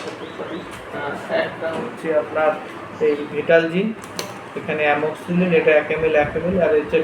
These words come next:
ডেক্সা, এটা একটা স্টেরয়েড, এটা চল্লিশ কিলো বডি ওয়েটে এক এম এল। আহ, তো এইটা আমরা এক এম এল এর চার ভাগের এক ভাগ আমরা ইউজ করতে পারি পরপর তিন দিন। দেখবেন, অনেক বাচ্চা মোটামুটি ধরুন পনেরো দিন, কুড়ি দিন এরকম হয়েছে,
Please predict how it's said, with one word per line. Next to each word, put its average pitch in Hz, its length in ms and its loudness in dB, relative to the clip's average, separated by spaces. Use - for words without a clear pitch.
ডেক্সা, 165 360 0
এটা 165 220 2
একটা 147 200 0
স্টেরয়েড, 147 440 4
এটা 156 540 6
চল্লিশ 170 340 4
কিলো 190 140 6
বডি 185 260 8
ওয়েটে 180 180 2
এক 170 200 6
এম 170 60 -2
এল। 156 60 -6
আহ, - 1080 -6
তো 180 80 2
এইটা 170 300 4
আমরা 185 180 4
এক 170 380 6
এম 180 120 0
এল 185 140 0
এর 220 100 0
চার 170 220 4
ভাগের 185 260 2
এক 165 220 4
ভাগ 170 160 -2
আমরা 160 220 -2
ইউজ 147 180 -2
করতে 151 200 -6
পারি 160 260 2
পরপর 151 280 2
তিন 160 100 -4
দিন। 139 280 -6
দেখবেন, 180 280 4
অনেক 180 320 4
বাচ্চা 202 440 4
মোটামুটি 185 580 2
ধরুন 185 180 2
পনেরো 185 300 4
দিন, 185 140 2
কুড়ি 180 160 -2
দিন 180 180 -2
এরকম 180 280 0
হয়েছে, 170 340 2